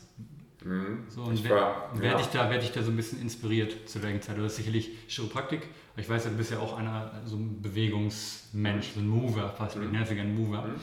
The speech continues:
Speaker 2: Hast du da nebenbei dann auch diese Praxis angefangen und, äh
Speaker 1: Das ging in den letzten Jahren los. Da ging dieses Ido Portal-Video
Speaker 2: Mhm.
Speaker 1: viral und noch so ein Frank Medrano, der Übermensch,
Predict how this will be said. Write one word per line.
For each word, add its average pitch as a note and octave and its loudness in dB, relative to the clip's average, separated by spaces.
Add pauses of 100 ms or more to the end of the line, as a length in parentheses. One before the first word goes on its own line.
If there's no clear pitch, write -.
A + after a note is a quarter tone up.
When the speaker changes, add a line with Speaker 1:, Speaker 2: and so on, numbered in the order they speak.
(340)
Speaker 2:
Hast A#2 -8
du A2+ -4
da A2 2
nebenbei A2 4
dann A2 0
auch G#2 -6
diese G#2 -4
Praxis - -6
angefangen A#2+ -4
und, G#2+ -4 (120)
äh G#2 -4 (100)
Speaker 1:
Das - -4
ging C3 -2
in A#2+ -4
den A#2 -2
letzten C3+ 0
Jahren F2+ 0
los. - -2 (180)
Da F2 0
ging G2 -2
dieses G2 -2
Ido G#2+ 0
Portal-Video G#2+ 2
Speaker 2:
Mhm. F#2+ -2
Speaker 1:
viral G2+ 2 (520)
und F2+ -8
noch F#2 -4
so G2 -8
ein F#2 -4
Frank F#2+ -2
Medrano, G2+ 0
der - -4
Übermensch, G#2 4